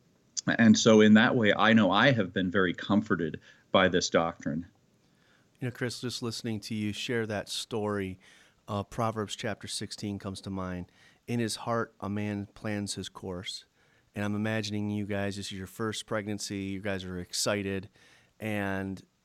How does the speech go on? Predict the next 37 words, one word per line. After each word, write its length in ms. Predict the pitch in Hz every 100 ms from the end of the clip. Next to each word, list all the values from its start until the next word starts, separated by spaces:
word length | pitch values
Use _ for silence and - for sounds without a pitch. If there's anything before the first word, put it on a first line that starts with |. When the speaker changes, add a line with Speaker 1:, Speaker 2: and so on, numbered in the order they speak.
| _ -
Speaker 2:
it 140 | 113
says, 220 | - 101
"But 240 | 92 110 -
the 80 | 104
Lord 320 | 107 110 98
determines 720 | 92 - 107 104 98 95 -
his 180 | 95 90
steps." 640 | - - 110 95 - - - _ _ _ -
God 300 | 110 120 110
knew 220 | 117 113
exactly 560 | 107 101 110 110 - 113
what 180 | 101 104
he 100 | 104
was 220 | 107 104
doing 540 | 110 104 101 90 95 - _
and, 400 | 101 98 95 95
and 220 | 101 95
the 60 | 95
trust. 460 | - 117 110 - 107
And 80 |
I, 100 | 107 90
I 40 |
mean, 160 | 107 101 - _
just 240 | - 131 -
kn-, 120 | 123 127
just 240 | 117 110
knowing 380 | 123 113 110 107
the, 220 | 101 101 -
the 80 |
relationship 640 | 104 104 107 107 - 110 104
you 140 | 104
and 100 | 101
I 120 | 101
have 260 | 104 95 95
and 100 | 101
the 60 | 101
maturity, 800 | 92 - - 113 117 98 90